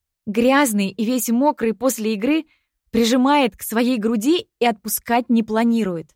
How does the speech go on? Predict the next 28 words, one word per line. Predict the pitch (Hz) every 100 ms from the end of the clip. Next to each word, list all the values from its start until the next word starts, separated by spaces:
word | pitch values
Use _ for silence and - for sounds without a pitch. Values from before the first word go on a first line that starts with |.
| _ _ _ _ _ _ -
"Никита!" | 226 277 - 440 392 302 156 147 _ _ _ _ _ _
Я | 226 220 302
пытаюсь | 269 247 285 285 -
вырываться | 220 262 269 302 285 -
из | 247 233
его | 226 247 254
объятий, | 214 226 330 285 214 180 _ _ _ _
но | 208 240
парень | 220 294 320 240
только | 277 294 277
смеется | - 262 269 285 247 -
мне | 185 196
в | 214
ответ. | 226 202 160 - _ _ _ _ _ _ _ _
"Пусти | 190 185 - - 302
меня, | 269 220 196
говорю!" | 196 220 285 277 175 - _ _ _ _ _ _ _ _ _ -
Одной | 196 202 240
рукой | 247 220 254
он | 226 214
держит | 262 240 220
меня | 214 214 233
за | 226
талию, | 277 311 254 190 - _ _ _ _ _
второй | - 240 285
перехватывает | 294 226 240 247 269 247 214 208
за | 208
шею — | 220 - 330 233